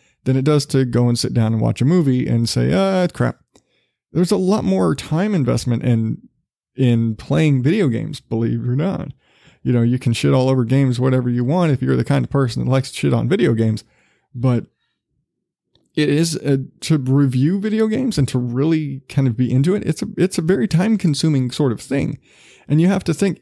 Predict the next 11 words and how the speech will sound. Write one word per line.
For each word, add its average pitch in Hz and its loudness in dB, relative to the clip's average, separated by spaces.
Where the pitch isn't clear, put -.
you 151 -2
have 226 0
to - -4
enjoy 120 0
playing 143 0
the 127 0
games 131 -2
when 123 0
you 143 -2
do 160 2
it, 165 -2